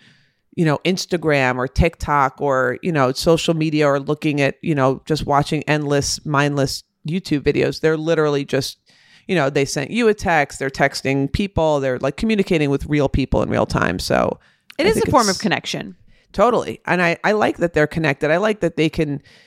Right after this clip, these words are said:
Speaker 1: you know, text you, but even things like they can't send, they can't send you a link. They can't receive a link. So there's none of that stuff. It's just actual conversation.
Speaker 2: What about a picture?
Speaker 1: Uh, I think they can send,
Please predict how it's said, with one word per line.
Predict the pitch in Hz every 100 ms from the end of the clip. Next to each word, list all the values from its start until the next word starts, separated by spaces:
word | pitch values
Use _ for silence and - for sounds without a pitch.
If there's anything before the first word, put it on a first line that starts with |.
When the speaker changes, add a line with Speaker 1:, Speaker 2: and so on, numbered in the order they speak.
| _ _
Speaker 1:
you | 160
know, | 151
text | 147 - 165 -
you, |
but | 165 185 -
even | 247 240 208
things | 190 196 180
like | 156
they | -
can't | 190 202 175 -
send, | 185 165 160 151 156 -
they | 208
can't | 196 214 165
send | 170 165
you | 151
a |
link. | 147 143 143 - -
They | 160
can't | - 151 -
receive | - 160 - 156
a | 147
link. | 143 139 139 -
So | - 165
there's | 156 151
none | 160 170
of | 151 147
that | 120 123 -
stuff. | - 85 -
It's | - -
just | 143 135 -
actual | 127 123 - 143 127 113 - _ _ -
conversation. | - - - - - - -
Speaker 2:
What | -
about | 196 185
a |
picture? | 233 214 - 165 160 _ _ _ - -
Speaker 1:
Uh, | 185 196 196 196 196
I | 190
think | - 262 269
they | 247
can | - 214
send, | - - - 151 151 147 151 -